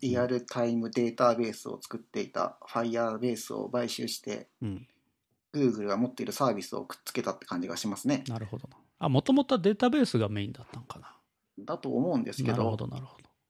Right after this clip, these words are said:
Speaker 2: 素晴らしい。
Speaker 1: はい、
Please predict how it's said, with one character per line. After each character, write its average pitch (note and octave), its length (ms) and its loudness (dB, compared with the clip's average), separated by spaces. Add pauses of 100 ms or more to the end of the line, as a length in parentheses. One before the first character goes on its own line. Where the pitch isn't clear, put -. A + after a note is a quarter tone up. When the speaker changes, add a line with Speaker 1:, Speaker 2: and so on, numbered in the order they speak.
(3000)
Speaker 2:
素 B2 60 -12
晴 A2 180 -6
ら G#2 60 -14
し - 120 -12
い。 - 120 -20 (1120)
Speaker 1:
は G2 160 -6
い、 A2+ 60 -14